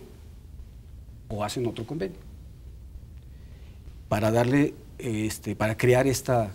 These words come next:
esta nueva coordinación o asociación o O P D o lo que quieran. En otros países hay gerentes sectoriales, expertos en agua, expertos en residuos sólidos, expertos en cada uno de los servicios,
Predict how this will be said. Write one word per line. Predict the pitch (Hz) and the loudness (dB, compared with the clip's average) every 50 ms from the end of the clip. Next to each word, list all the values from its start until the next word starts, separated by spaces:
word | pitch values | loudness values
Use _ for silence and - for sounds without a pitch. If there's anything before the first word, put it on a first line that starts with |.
| - - - - | -10 -14 -10 -8
esta | - 110 - - 135 131 | -8 -4 -2 0 2 4
nueva | 139 143 156 165 - | 6 6 6 4 4
coordinación | - 127 117 113 117 117 117 117 - 131 131 147 - - | 4 2 2 4 2 2 0 0 0 0 0 0 0 -2
o | 139 123 | -2 -2
asociación | 117 113 120 101 120 120 117 135 135 127 113 - - | -2 -2 -4 -4 -4 -2 0 0 0 0 0 -2 -4
o | - 117 120 | -4 -2 -2
O | 120 | 0
P | - - 110 | 0 0 2
D | 104 117 123 131 | 4 4 4 4
o | 127 | 4
lo | 123 117 | 2 2
que | 113 101 | 0 -2
quieran. | - 143 143 143 120 - - - - - - - - - - - - - - - - - - - - | 0 2 2 2 2 -2 -4 -10 -16 -18 -16 -16 -18 -18 -18 -18 -18 -18 -18 -14 -12 -12 -10 0 2
En | 196 214 233 190 175 147 - | 4 6 8 10 10 12 12
otros | 254 - 330 - | 12 12 12 12
países | - - 170 151 151 151 135 - 170 196 269 - - - - - - - - - - - - - | 12 12 12 12 12 12 8 8 6 6 6 4 0 -4 -8 -16 -18 -16 -16 -16 -16 -16 -4 4
hay | - 143 160 196 208 - - | 8 10 10 10 10 6 -2
gerentes | - - 156 143 147 165 165 165 180 | 2 6 8 10 10 10 8 8 6
sectoriales, | - 180 156 - - 156 147 156 160 170 160 135 117 - - - - - - - - - - - - - - - - - | 6 6 6 8 10 12 12 12 12 12 10 8 2 -2 -4 -6 -10 -14 -16 -16 -16 -16 -16 -16 -16 -16 -16 -16 -12 -8
expertos | - 107 - - - - 143 156 165 - 185 160 - | -2 0 0 2 8 10 10 10 10 10 6 6 6
en | 123 117 117 | 6 4 6
agua, | 123 139 151 180 185 165 165 | 8 8 10 10 10 10 8
expertos | 156 - - 139 135 - 151 | 8 8 6 6 6 8 8
en | 131 | 8
residuos | 120 110 - 135 123 120 110 - | 6 6 4 4 4 4 4 4
sólidos, | - 143 147 170 170 170 170 165 170 175 165 - - - - - - - - | 8 10 10 12 12 12 10 10 8 8 6 2 -4 -14 -16 -16 -16 -8 -4
expertos | 113 107 - - - 160 160 185 170 - | -2 -2 4 8 10 10 10 10 8 6
en | 151 131 135 | 6 8 10
cada | - 160 165 170 165 | 12 12 12 12 12
uno | 170 170 170 | 12 12 12
de | 160 | 12
los | 147 135 | 10 10
servicios, | - 147 131 131 151 185 180 - - 123 107 - | 6 4 6 8 8 6 6 4 0 -2 -4 -6